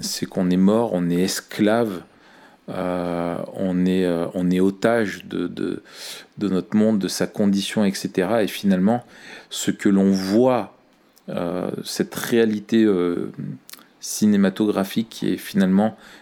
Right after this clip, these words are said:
une illustration d'une réalité spirituelle de notre état devant Dieu, c'est qu'à cause de notre péché, on est complètement, euh, voilà, non seulement aliéné, mais également, euh,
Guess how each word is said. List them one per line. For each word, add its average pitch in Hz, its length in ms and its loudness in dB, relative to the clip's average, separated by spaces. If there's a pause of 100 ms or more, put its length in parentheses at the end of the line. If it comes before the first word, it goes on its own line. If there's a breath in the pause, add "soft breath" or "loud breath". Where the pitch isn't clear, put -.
(140 loud breath)
une 95 200 2
illustration 98 600 2
d'une 92 200 2
réalité 95 460 0
spirituelle 101 720 -2 (560 loud breath)
de 98 120 -2
notre 95 280 -2
état 101 300 0
devant 92 360 -2
Dieu, 98 240 0
c'est - 220 -10
qu'à 92 140 -4
cause 98 260 -4
de 95 60 -8
notre 90 160 -4
péché, - 300 -4
on 92 140 0
est 87 80 -6
complètement, 98 640 -4
euh, 90 80 -10 (640 loud breath)
voilà, 101 320 0
non 87 100 -10
seulement 95 460 0
aliéné, 95 580 2
mais 90 240 0
également, 90 560 0
euh, 85 60 -4